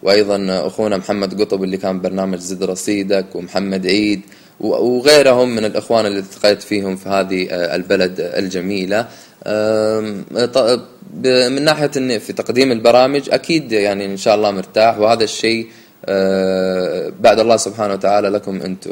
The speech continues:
آه، إخوان المشاهدين يعني والمستمعين في هذه البرامج. الأخ عادي يا جرح يقول: "أنا سؤالي مو شخصي ولا متعلق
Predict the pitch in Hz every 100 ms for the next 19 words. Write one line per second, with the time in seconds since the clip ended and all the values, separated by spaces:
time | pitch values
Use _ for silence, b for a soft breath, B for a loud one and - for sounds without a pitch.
0 | - - 90 87 85 - 95 90 90 -
1 | 90 87 90 90 90 85 90 90 92 92
2 | 92 92 90 95 92 90 90 90 92 90
3 | 90 87 - B B B B B B B
4 | - 117 - 147 - 82 117 143 123 120
5 | 135 127 - 104 104 101 120 127 123 104
6 | 98 117 107 107 - 104 107 101 104 104
7 | - 101 95 98 95 98 98 95